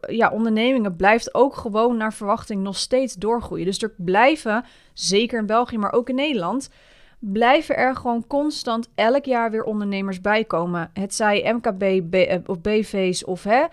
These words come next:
maar ook heel veel Z Z P'ers, omdat het heel veel flexibiliteit meegeeft. De wereld is veranderd. Zeker na de, na de cr-, coronacrisis hebben we toch wel ontdekt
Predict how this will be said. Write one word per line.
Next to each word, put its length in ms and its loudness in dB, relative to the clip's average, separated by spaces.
maar 200 0
ook 220 6
heel 360 2
veel 220 -4
Z 100 -4
Z 140 -6
P'ers, 460 0
omdat 240 -4
het 100 -4
heel 120 4
veel 180 -6
flexibiliteit 760 -2
meegeeft. 580 -4
De 80 -2
wereld 260 0
is 120 -8
veranderd. 720 -2
Zeker 400 2
na 180 -2
de, 240 0
na 200 -2
de 160 -4
cr-, 160 -16
coronacrisis 800 0
hebben 240 0
we 140 -4
toch 180 0
wel 220 2
ontdekt 420 -4